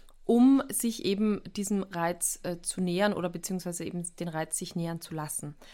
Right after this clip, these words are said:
Wir arbeiten tendenziell mehr mit der sukzessiven Approximation, weil es eben leichter ist, dass der Hund, äh, entscheidet,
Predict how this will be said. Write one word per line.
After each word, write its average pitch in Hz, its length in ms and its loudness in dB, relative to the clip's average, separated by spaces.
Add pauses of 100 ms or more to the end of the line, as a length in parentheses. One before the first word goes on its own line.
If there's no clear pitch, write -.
(560)
Wir 214 300 6
arbeiten 220 360 6
tendenziell 196 400 2
mehr 180 140 2
mit 175 140 -2
der 180 60 -4
sukzessiven 175 560 -6
Approximation, 185 840 -4
weil 190 120 4
es 190 80 -8
eben 190 200 -2
leichter 175 340 2
ist, - 220 -4
dass 185 140 -4
der 175 280 -4
Hund, 233 420 2 (120)
äh, 185 240 0 (100)
entscheidet, 180 800 -2